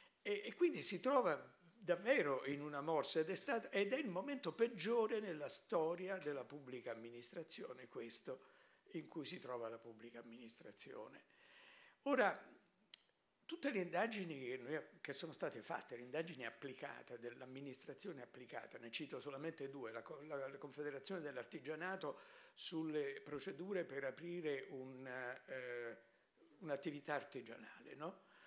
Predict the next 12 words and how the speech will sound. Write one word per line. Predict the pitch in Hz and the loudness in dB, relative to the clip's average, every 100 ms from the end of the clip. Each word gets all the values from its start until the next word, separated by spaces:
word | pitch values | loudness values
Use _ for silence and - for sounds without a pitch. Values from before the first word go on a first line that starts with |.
| - - | -20 0
Oppure, | 170 175 196 214 180 165 151 | 0 2 0 4 6 6 4
eh, | 147 143 135 | 2 -2 -2
lo | 135 | -2
studio | 135 - 175 156 156 | -4 -4 -4 0 2
della | 135 127 127 | 2 0 2
Sonime | - 185 185 160 143 131 | 4 4 2 0 -2 0
sulla | - 151 143 143 135 131 | 0 -2 -4 -4 -4 -4
costruzione | - 143 - 139 - 208 | -6 -10 -8 -8 -6 -4
delle | 151 123 | -4 -6
infrastrutture | 117 131 - 123 165 120 | -6 -6 -6 -8 -8 -8
in | 117 | -8
Italia, | 110 - - 131 127 | -10 -10 -10 -8 -8